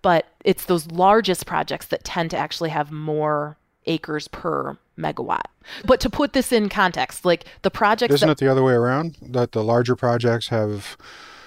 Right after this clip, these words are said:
Speaker 2: fewer acres per megawatt?
Speaker 1: Again, because of the access roads, what we're seeing here, but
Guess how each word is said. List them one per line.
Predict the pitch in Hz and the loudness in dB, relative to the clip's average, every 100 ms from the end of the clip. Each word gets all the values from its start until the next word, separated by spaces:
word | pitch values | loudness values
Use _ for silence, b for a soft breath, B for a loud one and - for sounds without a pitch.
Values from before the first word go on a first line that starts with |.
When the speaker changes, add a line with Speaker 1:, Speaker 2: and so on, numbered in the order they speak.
| B B B | B B B
Speaker 2:
fewer | - - 135 139 147 143 131 - | -14 -2 4 6 6 2 -2 -6
acres | 131 135 143 - | 0 2 0 0
per | 147 | -2
megawatt? | 147 151 156 160 - B B B B - | 0 0 -2 -4 -10 B B B B 0
Speaker 1:
Again, | 180 170 185 180 185 190 | 0 4 4 4 0 0
because | 220 - - 240 262 247 | -2 0 4 4 6 4
of | 208 | 2
the | 202 202 | 2 2
access | 160 - - 240 - | 2 -2 2 2 4
roads, | 262 277 214 | 2 2 2
what | 175 208 233 | 2 2 4
we're | 247 | -2
seeing | - 226 214 208 | -2 -2 0 0
here, | 202 220 247 | 2 4 4
but | 196 - | 4 2